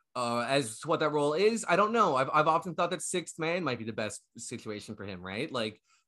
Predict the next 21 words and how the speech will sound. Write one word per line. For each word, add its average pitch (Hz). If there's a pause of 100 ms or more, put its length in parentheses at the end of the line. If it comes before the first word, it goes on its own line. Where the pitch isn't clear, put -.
uh, 123
he's 139
a 131
natural 165
scorer, 131
in 143
my 135
opinion, 139
and, 120
and 123
a 117
talented 143
scorer. 107 (240)
He's 143
not 214
a 190
good 156
enough 156
scorer 127 (520)
that 139
he's 135